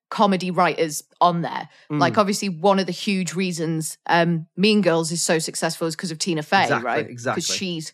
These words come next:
Speaker 1: she's funny
Speaker 2: Yeah.
Speaker 1: and she knows how to write funny. Whereas, obviously, whoever was kind of in the charge for the bulk of the comedy of this,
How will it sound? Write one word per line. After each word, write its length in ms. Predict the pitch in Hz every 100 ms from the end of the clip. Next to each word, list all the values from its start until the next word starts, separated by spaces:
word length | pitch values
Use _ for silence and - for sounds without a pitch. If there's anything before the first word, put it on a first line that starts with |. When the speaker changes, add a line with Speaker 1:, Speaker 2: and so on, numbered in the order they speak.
| _
Speaker 1:
she's 340 | - - 175 170
funny 420 | 214 233 - - -
Speaker 2:
Yeah. 120 | 123
Speaker 1:
and 120 | 185
she 120 | 190
knows 180 | 190 180
how 140 | 196 180
to 120 | 180
write 240 | 175 147
funny. 420 | - 214 160 107 - - _
Whereas, 640 | 175 175 170 170 160 - -
obviously, 320 | 175 165 156 185
whoever 380 | 180 180 170 -
was 240 | 175 165 - _ -
kind 120 | 180
of 80 | 170
in 80 | 175
the 80 |
charge 360 | 175 185 175 170
for 100 | 170
the 80 | 165
bulk 280 | 180 160 -
of 80 | 151
the 80 |
comedy 420 | 170 180 170 156 156
of 100 | 156
this, 480 | 190 95 - -